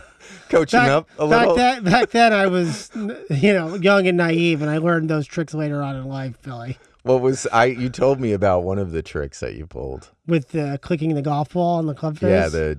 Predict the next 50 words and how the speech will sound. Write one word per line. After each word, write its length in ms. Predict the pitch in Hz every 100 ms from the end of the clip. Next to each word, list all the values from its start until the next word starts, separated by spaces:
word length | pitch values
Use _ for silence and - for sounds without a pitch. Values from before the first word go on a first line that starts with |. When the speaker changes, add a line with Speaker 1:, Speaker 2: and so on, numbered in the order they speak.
| -
Speaker 1:
the 120 | 82
golf 340 | 78 82 80
ball 200 | 85 78
juggling 440 | 76 80 76 82 76
Speaker 2:
Yeah, 120 | -
Speaker 1:
with 100 | -
the 80 | -
Speaker 2:
golf 220 | 180 175
Speaker 1:
club. 80 | 175
Speaker 2:
ball 200 | 165 151
juggling 400 | 151 160 151 143
with 120 | 131
the 80 | 131
club. 320 | - 135 117
That 140 | 139
was 120 | 147 135
a 60 |
great 260 | 139 135 123
caddy 240 | 139 127
yard 300 | 120 117 113
bet. 260 | 113 113 110 _ _ _ _
It 160 | 127
actually 680 | 127 131 - 147 127 120 117 -
ended. 460 | 131 123 123 113 - _ _ -
Speaker 1:
What 140 | 98
is 140 | 92
the 100 | -
bet? 280 | 78 76 64 - _ _ _ _
Speaker 2:
Well, 320 | 180 175 196
you 100 | 233
know 60 | 247
how 40 |
you 160 | 226 185
juggle 320 | 156 175 160
the, 220 | 160 156 330
you 100 | 190
know, 80 | 151
you 120 | 147
click 280 | - 180 -
the 60 | -
golf 300 | 165 156 -
ball, 240 | 156 156
you 120 | 160
use 240 | 143 151 143
your 140 | 143
sand 320 | 131 151 139
wedge 320 | 135 135 131 135
or 100 | 127
your 260 | 127 120
Speaker 1:
Sure. 300 | 117 87 73